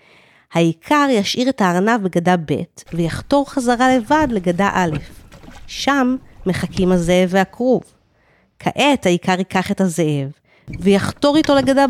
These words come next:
ב'. את הארנב שמחכה בגדה ב' הוא לא יכול להשאיר לבד עם הזאב, ולכן הוא ייקח אותו בחזרה לגדה א'. שם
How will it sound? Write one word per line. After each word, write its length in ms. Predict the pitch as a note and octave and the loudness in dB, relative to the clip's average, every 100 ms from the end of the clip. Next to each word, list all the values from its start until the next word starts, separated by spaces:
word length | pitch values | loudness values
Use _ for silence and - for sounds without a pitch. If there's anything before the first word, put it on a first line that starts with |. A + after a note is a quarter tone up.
| A3+ | 2
ב'. 140 | D4 D4 - - - - - - _ - | 2 0 -6 -20 -20 -20 -20 -20 _ -6
את 160 | E3+ | -2
הארנב 480 | F3 D#3+ D#3+ G#3 C#4+ | 0 0 0 0 0
שמחכה 500 | A#3 F3+ E3 D#3 G3 | 0 -2 -2 -4 0
בגדה 340 | G3+ F3+ F3 F3+ | 0 2 2 0
ב' 160 | F3+ E4+ E4 - - | 2 0 0 -6 -10
הוא 100 | E3 | -4
לא 60 | F#3 | -2
יכול 260 | A#3 A3 | 0 0
להשאיר 420 | G3+ E3 - G3+ | 0 0 -4 -2
לבד 280 | F#3 E3 F3 | 0 0 0
עם 80 | F3 | 2
הזאב, 420 | E3 D#3+ B3 C4 D3+ _ - - _ | 0 0 0 0 -4 _ -20 -20 _
ולכן 480 | E3 D3+ - C4+ D4+ | -4 -2 -2 2 2
הוא 80 | B3+ | 2
ייקח 280 | G#3+ G#3 G#3 | 2 0 0
אותו 140 | A#3 | 0
בחזרה 640 | A3 G#3+ G#3 F#3 G3 A3+ D#4+ | 0 -2 -2 0 0 2 0
לגדה 380 | G3+ E3+ E3 - | 0 0 0 -2
א'. 220 | A#3+ C#4 D#3 - - - - - - | 0 0 0 -6 -20 -20 -20 -20 -18
שם 460 | - - D#4 D4+ | -8 0 2 2